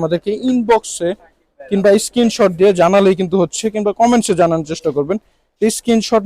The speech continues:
নেন, অর্ডার কনফার্ম করে দেন। আর সর্বোচ্চ কিন্তু দুই থেকে তিন দিন আমরা হোম ডেলিভারি দিয়ে থাকি। দেখেন এটা হচ্ছে একটু ভিন্ন লেভেলের, হ্যাঁ,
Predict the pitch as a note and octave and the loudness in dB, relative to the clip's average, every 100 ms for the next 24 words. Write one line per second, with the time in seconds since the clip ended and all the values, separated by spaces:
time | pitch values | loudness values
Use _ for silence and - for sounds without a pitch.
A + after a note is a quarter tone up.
0 | A#3+ F4 - - D3+ D#3 D3+ D3 D3 A#2 | -2 -2 -4 -2 0 0 -2 -6 -6 -10
1 | A#2 G2+ G2+ - _ _ _ _ - E3 | -12 -14 -14 -20 _ _ _ _ -4 -2
2 | F#3+ G3 A3 A3 A3 F#3 D3+ G#3 F3 G#3 | 2 2 2 -2 -4 -4 -2 -2 -2 -2
3 | A3 F#3 F3 A3 A3 F#3+ E3 C#3 F3+ - | -2 -2 -2 -2 0 0 -2 0 0 -2
4 | _ - - - F3+ G3+ F#3+ F#3+ F3+ F3+ | _ -20 -20 -6 0 2 4 4 4 4
5 | F3 F3 E3+ D#3 A#3 D4 _ _ _ - | 4 2 0 -2 -6 -8 _ _ _ -4
6 | D#3+ E3+ C3 - E3 G#3 A3 G#3+ A#3 A3+ | -2 -2 -6 -6 -4 0 2 0 -2 -2
7 | A3 C#3 F3 G#3 A3 A3+ G#3 F3 C#3+ A#2 | -4 -2 0 0 2 2 2 2 -2 -4
8 | D#3+ G#3 | -6 -8